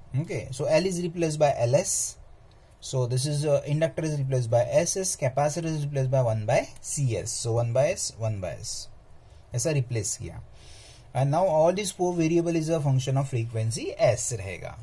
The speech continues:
वी वन, आई वन, वी टू, आई टू आदि function of S रहेगा। अभी ये लैडर एनालिसिस करना है तो पहले आप लोगों को हर एक नोड का वोल्टेज डिफाइन करना है। ओके, तो इसमें दो नोड है अभी, this and this।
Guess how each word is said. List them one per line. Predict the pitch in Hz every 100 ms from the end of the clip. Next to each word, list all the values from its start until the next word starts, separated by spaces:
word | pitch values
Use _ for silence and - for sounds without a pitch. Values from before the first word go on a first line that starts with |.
| - -
वी | 120 135
वन, | 143 139
आई | 127 120
वन, | 131 127
वी | 117
टू, | 113 120
आई | 110 110
टू | 123 123
आदि | 123 123 127
function | 113 104 101 110
of | - - 127
S | - 92
रहेगा। | 71 - - - - - - - - - - -
अभी | 170
ये | 220
लैडर | 196 131 131 190
एनालिसिस | 185 185 185 175 180
करना | - 165 170 170
है | 165 151 170
तो | 180
पहले | 156 131 151
आप | 143
लोगों | 127 110 131
को | -
हर | 117 156
एक | 220
नोड | 180 160 170 175
का | 175 175
वोल्टेज | 139 135 156 147
डिफाइन | 117 107 101
करना | 90 87 82
है। | 76 - - - - - - - - - - - - - - - - -
ओके, | 117 170 - - - - - -
तो | 202
इसमें | 190 220 196
दो | 190 196
नोड | 175 151
है | 127 113
अभी, | 147 156
this | 135 139
and | 147 165
this। | 95 -